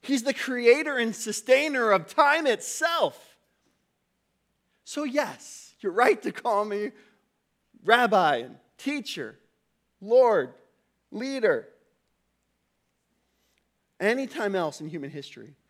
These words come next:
if anyone else would hold any of the authority Jesus had, we would know the drill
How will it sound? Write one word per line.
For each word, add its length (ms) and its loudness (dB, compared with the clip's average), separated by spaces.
if 200 0
anyone 380 2
else 400 -2
would 160 4
hold 360 4
any 240 4
of 80 -4
the 80 -2
authority 400 0
Jesus 340 -12
had, 360 -6
we 240 -10
would 160 0
know 240 -2
the 100 -10
drill 540 -10